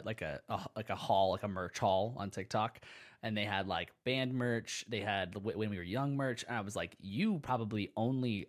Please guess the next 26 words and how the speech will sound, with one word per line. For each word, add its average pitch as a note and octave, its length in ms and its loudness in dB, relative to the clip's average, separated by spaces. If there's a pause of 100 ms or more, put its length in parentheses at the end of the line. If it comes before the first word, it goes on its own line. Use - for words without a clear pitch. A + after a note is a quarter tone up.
(140)
heard C3+ 540 2
music D3+ 420 4
from B2 180 0
afar D#3+ 600 4 (420)
and A2+ 480 4 (540)
were B2 160 6
in A2 140 2
line A#2 360 4
except - 480 2
for - 160 -4
seeing, B2 240 0
like, A2 160 -2
Paramore G#2+ 400 0
and F#2 80 -4
M F2+ 80 -6
C D#2+ 160 -6
R. C#2+ 260 -6
Everything D3 300 4
else A#2 300 2
you A2 60 0
probably, A2 640 4
like, G2 220 0
just - 280 0
heard G#2 220 -2
from F2 140 -6
afar." - 400 -4